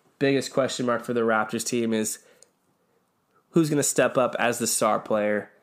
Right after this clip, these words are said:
Pascal Siakam really emerged. He was most improved. He's been getting some minutes at point guard even this offseason. Kyle Lowry, they extended. We know what he can do. One of the best passers in the N B A. Gonna always be up there in assist.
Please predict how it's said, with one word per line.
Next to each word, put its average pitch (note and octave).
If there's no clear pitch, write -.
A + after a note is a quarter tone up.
Pascal C3+
Siakam A#2
really A#2+
emerged. C3
He A#2+
was A2
most A2
improved. E3+
He's -
been G#2+
getting A#2+
some A2+
minutes A#2
at G2+
point F#3+
guard E3
even D#3+
this D3+
offseason. C#3+
Kyle B2
Lowry, B2
they A#2+
extended. D#3+
We C3+
know B2
what G#2+
he C#3
can D3
do. C#3+
One A#2
of -
the G#2+
best A2+
passers A#2
in A2
the A2
N B2+
B D3+
A. F#3+
Gonna C3
always B2
be B2
up A#2+
there A#2
in G#2+
assist. -